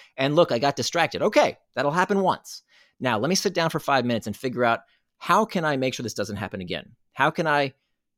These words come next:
master the internal triggers, make time for traction, hack back the external triggers, and prevent distraction with pax?" Which, by the way, we talked about the planning problem. Okay, so that'll be fixed for next time. Now you have a time in your calendar, thirty minutes to work on your photography business, okay, in your calendar. Step two, hack back the external triggers,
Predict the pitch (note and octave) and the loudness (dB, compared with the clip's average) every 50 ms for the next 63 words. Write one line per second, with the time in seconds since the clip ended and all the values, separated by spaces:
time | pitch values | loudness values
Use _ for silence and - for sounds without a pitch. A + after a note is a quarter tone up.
0 | _ _ - A#2+ B2+ C3+ D#3 - - D3+ C3 B2 B2 A#2 - A2 F#2+ F2 - F2+ | _ _ -6 -2 0 0 0 0 0 -2 -2 -2 -2 -2 -2 -4 -6 -6 -8 -10
1 | E2 E2 D#2 - - A#2+ D3 D3+ - E3 C#3 A#2+ - - - A2 G2 F#2 - - | -12 -12 -14 -8 -4 -4 -4 -2 -2 -2 -4 -4 -6 -6 -4 -4 -4 -4 -6 -10
2 | F2+ G2+ - C3+ D3 - - C#3 C#3 - B2+ B2 B2 - B2 A2+ G#2 - A2+ G#2 | -10 -6 -4 -4 -4 -2 -4 -6 -4 -4 -4 -6 -6 -6 -8 -8 -8 -6 -6 -4
3 | G#2+ G#2 - - A2 - A2 F#2 G2+ G2 F2 G2+ - - F#2 F2+ - F#2 F2 - | -4 -6 -8 -10 -12 -10 -8 -8 -8 -8 -8 -8 -8 -6 -6 -6 -8 -10 -14 -14
4 | - F#2 - - - - A#2 - - E3 F#3 G3+ A#3 B3+ E3 A2+ - _ - - | -14 -16 -16 -12 -10 -10 -6 -2 0 0 2 2 4 2 2 2 -2 _ -20 -20
5 | - - _ - C#3 - - E3 D#3 - C3+ C#3+ C#3 - - - B2 A2 G#2+ G2 | -20 -14 _ -8 -4 2 2 2 2 2 0 -2 -2 -4 -4 -6 -6 -6 -6 -6
6 | - G2+ E2+ - E2 A#2 F#3 A#3 G#3 - - - B2+ - - G#2 A#2 C3 C#3 D3+ | -6 -6 -6 -6 -6 -8 -8 -10 -12 -10 -8 -6 -6 -4 -4 -2 -2 0 0 -2
7 | C#3 - - C#3+ - - - C#3 B2 G#2 - - - F#2 F#2 G2+ G#2 A2+ C3 C3 | -2 -4 -4 -6 -6 -6 -6 -6 -6 -6 -6 -6 -6 -6 -6 -4 -2 -2 -2 -2
8 | C3+ A#2+ A2+ - - - C3 B2 C3 C#3 C3 B2 B2 A#2+ A#2+ A2+ A2+ - A2+ G#2+ | -4 -4 -6 -8 -8 -6 -4 -2 -2 -4 -4 -4 -4 -4 -4 -4 -6 -6 -6 -6
9 | G2 F2+ F#2 G2+ G2+ - - - C#3+ E3 E3+ D#3 C#3 C3 C3 A#2+ - - A#2+ A2+ | -6 -6 -6 -6 -8 -8 -4 -2 0 0 0 0 -2 -2 -4 -6 -8 -8 -6 -4
10 | A#2 A#2 - - A2 A#2 A#2 - F#2 G2+ E2+ E2 D#2+ F#2 D#2 - - - - - | -4 -4 -4 -4 -6 -6 -6 -8 -8 -8 -8 -8 -8 -12 -16 -18 -18 -20 -20 -20
11 | - - - D#3+ G3 - _ - C#3 C#3 C#3+ C3 - - G#2 D#2+ C2 _ _ _ | -10 -6 -4 -4 -4 -6 _ -6 -4 -2 -2 -2 -4 -4 -6 -6 -8 _ _ _
12 | _ _ _ _ _ - - - E3+ E3 - - G#3 C#3+ - - _ _ _ - | _ _ _ _ _ -6 -2 0 0 2 4 4 4 4 4 -2 _ _ _ -2
13 | - D3+ E3 E3+ - - D#3 D#3+ D#3+ - E3 B2+ D#3+ G3 - - F3+ C#3 G#2 - | 2 2 2 2 2 2 2 2 2 -2 -2 0 0 0 0 0 -2 -2 -2 -4
14 | G#2 D#2 - - - - - | -6 -6 -8 -14 -18 -20 -20